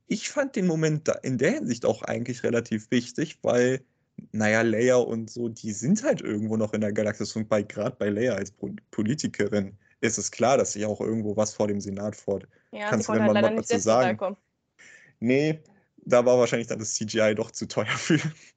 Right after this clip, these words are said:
Speaker 2: Ja, muss auch nicht, finde ich. Wenn du es so
Speaker 1: Nee.
Speaker 2: elegant lösen kannst wie mit Anthony Daniels, warum nicht?
Speaker 1: Eben.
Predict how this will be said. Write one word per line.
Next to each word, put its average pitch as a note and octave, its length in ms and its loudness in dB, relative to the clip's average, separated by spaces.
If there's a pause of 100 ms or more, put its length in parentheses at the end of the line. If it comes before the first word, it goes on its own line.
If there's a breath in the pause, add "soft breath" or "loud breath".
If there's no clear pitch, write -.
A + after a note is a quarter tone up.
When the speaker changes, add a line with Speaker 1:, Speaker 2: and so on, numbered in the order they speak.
(400)
Speaker 2:
Ja, F3 280 -2
muss G#3 200 -8
auch F3+ 120 -4
nicht, E3+ 260 -8
finde F3 180 -6
ich. F3 60 -14
Wenn F#3+ 120 0
du G3 60 -4
es F#3+ 100 -14
so G3+ 80 -2
Speaker 1:
Nee. F#3 80 0
Speaker 2:
elegant F3 360 4
lösen G3 280 -2
kannst G3 240 -4
wie G3+ 40 -6
mit F#3+ 140 -4
Anthony F3+ 320 -6
Daniels, F#3 480 -2
warum D#3+ 220 -6
nicht? E3 180 -2
Speaker 1:
Eben. G2+ 200 -8